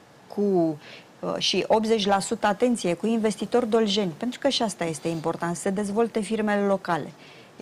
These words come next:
Eu sunt foarte, uh, naționalistă,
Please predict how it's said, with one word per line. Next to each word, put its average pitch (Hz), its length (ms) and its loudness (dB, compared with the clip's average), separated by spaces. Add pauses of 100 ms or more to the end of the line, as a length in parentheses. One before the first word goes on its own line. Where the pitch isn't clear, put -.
(360)
Eu 226 140 6
sunt 240 240 0
foarte, 254 300 0 (960)
uh, 156 340 -4
naționalistă, 190 1000 2